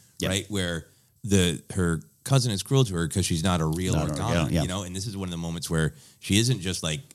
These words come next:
Speaker 2: uh, heroic and perfect.
Speaker 1: Yeah.
Speaker 2: She's, uh, wounded and human too, and has that doubt. And get, we get to have that great scene with Bail, that, that
Speaker 1: Mm.
Speaker 2: moment where he reaches out to her heart.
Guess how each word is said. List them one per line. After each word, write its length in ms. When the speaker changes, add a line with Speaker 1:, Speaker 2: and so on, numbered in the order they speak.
Speaker 2:
uh, 180
heroic 420
and 160
perfect. 500
Speaker 1:
Yeah. 160
Speaker 2:
She's, 420
uh, 260
wounded 420
and 120
human 300
too, 200
and 100
has 260
that 220
doubt. 340
And 180
get, 200
we 100
get 240
to 40
have 120
that 100
great 200
scene 140
with 160
Bail, 440
that, 260
that 100
Speaker 1:
Mm. 340
Speaker 2:
moment 280
where 80
he 160
reaches 460
out 220
to 120
her 240
heart. 640